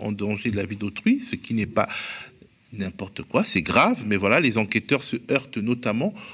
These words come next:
au secret défense, car la, les délibérations du Conseil de défense sanitaire qui gère la crise sont couvertes par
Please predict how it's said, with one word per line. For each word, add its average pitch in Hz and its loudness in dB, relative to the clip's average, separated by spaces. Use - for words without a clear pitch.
au 120 -2
secret - 2
défense, 139 2
car 101 2
la, 90 2
les 113 2
délibérations 110 2
du 110 -4
Conseil 104 -2
de 95 -2
défense 101 -4
sanitaire 98 2
qui 117 0
gère 110 4
la 98 4
crise 170 0
sont 120 -4
couvertes 110 -6
par 95 -4